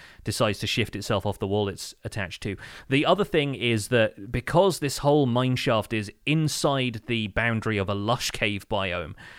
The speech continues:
the water streams in there also spawn tropical fish. <laughs> So I have a combination cave spider and tropical fish farm,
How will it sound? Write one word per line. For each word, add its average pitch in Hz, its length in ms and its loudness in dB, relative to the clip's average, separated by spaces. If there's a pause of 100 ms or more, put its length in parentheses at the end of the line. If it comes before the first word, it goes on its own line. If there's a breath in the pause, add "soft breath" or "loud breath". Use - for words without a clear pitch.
(140 loud breath)
the 131 100 4
water 135 320 4
streams 196 400 2
in 190 80 6
there 220 160 8
also 151 340 4
spawn 143 300 2
tropical 113 380 -2
fish. - 500 2
<laughs> - 60 -20 (220 loud breath)
So 170 280 8
I 170 80 8
have 180 440 6 (320 loud breath)
a 160 180 4
combination 160 800 4
cave 147 300 4
spider 131 380 4
and 120 320 2
tropical 120 420 2
fish - 340 -4
farm, 92 360 -4